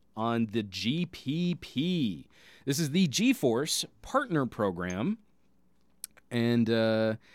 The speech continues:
this is, this is actually from nvidia, the nvidia blog. I'll have a link to this in the show notes.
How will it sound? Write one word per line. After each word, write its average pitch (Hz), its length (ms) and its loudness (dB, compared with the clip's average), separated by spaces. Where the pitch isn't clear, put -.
this 143 160 4
is, 151 140 4
this 151 160 2
is 143 160 2
actually 147 420 4
from 156 380 4
nvidia, 101 680 2
the 98 120 0
nvidia 98 360 2
blog. 92 280 0
I'll 98 80 2
have 101 140 -2
a 98 40 -2
link 95 200 -2
to 101 60 -6
this 90 220 -4
in 90 60 -2
the 87 80 -4
show 85 260 -6
notes. 85 460 -6